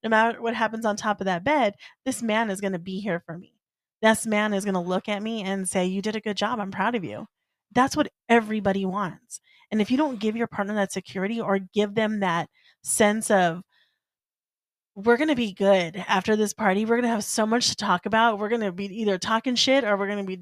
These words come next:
just giggling our asses off," you have to let your partner know that at the end of the day, we're gonna be okay.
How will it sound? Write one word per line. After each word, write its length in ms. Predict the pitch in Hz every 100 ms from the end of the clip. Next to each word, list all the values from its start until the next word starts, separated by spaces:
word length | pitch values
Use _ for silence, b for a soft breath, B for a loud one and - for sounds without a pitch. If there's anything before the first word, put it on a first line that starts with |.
| 170
just 240 | 196 220 208 185
giggling 440 | 214 208 233 240
our 80 | 208
asses 540 | 160 185 202 214 269
off," 300 | 269 269 311 - b b _ _ _ _
you 200 | 233 247
have 300 | 208 240 254
to 100 | 262
let 140 | 233
your 120 | 208
partner 360 | - 226 208 196
know 360 | 202 277 202 180
that 260 | 190 175 - _
at 80 | 226
the 80 | 269
end 100 | 277
of 60 |
the 40 | 269
day, 140 | 294
we're 120 | 254 247
gonna 140 | 254
be 160 | 233 220
okay. 560 | 196 - 294 - 202